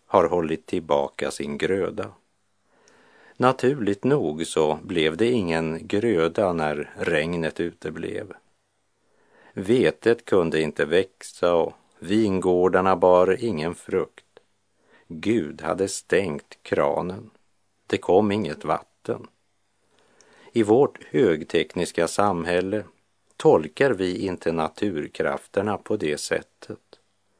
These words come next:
Vi lever i ett mekaniskt samhälle, i dataåldern, och vi ger politikerna skulden för precis allt som sker. Och att alla naturkatastrofer som omger oss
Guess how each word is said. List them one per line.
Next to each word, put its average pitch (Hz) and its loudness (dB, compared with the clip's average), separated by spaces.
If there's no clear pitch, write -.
Vi 123 -2
lever 90 4
i 92 2
ett 92 2
mekaniskt 92 2
samhälle, 92 -2
i 78 -8
dataåldern, 90 0
och 127 -6
vi 139 0
ger 82 2
politikerna 85 -2
skulden 87 0
för 76 0
precis 113 -4
allt 76 -4
som 87 -6
sker. 98 -8
Och 92 4
att - 2
alla 85 8
naturkatastrofer 87 2
som 78 0
omger 87 2
oss 113 -6